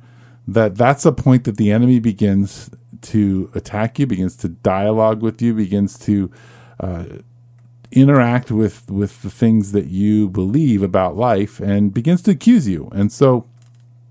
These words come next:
we believe that you end up developing out of emotion, certain emotions, a set of false beliefs that return to these emotions. They're almost like they're attached to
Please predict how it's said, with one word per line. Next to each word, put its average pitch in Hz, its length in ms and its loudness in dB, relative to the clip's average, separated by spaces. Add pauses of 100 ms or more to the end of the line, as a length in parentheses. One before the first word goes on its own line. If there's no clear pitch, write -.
(920)
we 143 140 6
believe 156 300 4
that 127 240 4 (180)
you 135 220 2
end 170 200 4
up 143 140 4
developing 123 720 4
out 117 240 -2
of 120 140 2
emotion, 107 720 2
certain 117 320 -2
emotions, 107 560 -2
a - 80 -8
set - 340 0
of 107 100 -6
false 113 300 -2
beliefs 113 400 -4
that - 160 -4
return 127 720 -2
to 110 100 -4
these 95 220 -2
emotions. 87 440 -4
They're 104 140 0
almost 139 300 -2
like 113 140 -4
they're 104 180 0
attached - 840 -12
to 110 480 -4